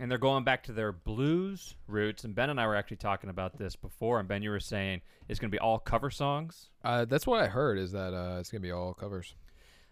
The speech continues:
Speaker 1: Um, they have a single released called Crawling King Snake. Now, I haven't, if this is a cover, I haven't heard it before, but I listened to it. It's, like, six minute long track,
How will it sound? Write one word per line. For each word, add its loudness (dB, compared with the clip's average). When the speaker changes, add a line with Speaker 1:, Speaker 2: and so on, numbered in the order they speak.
Speaker 1:
Um, 0
they 2
have 4
a 8
single 0
released 0
called -4
Crawling 0
King -4
Snake. -6
Now, 6
I 6
haven't, 6
if -8
this -2
is -6
a -4
cover, 2
I 4
haven't -4
heard 0
it -2
before, 0
but 2
I 6
listened 2
to -2
it. 0
It's, -6
like, -4
six -6
minute -8
long -6
track, -2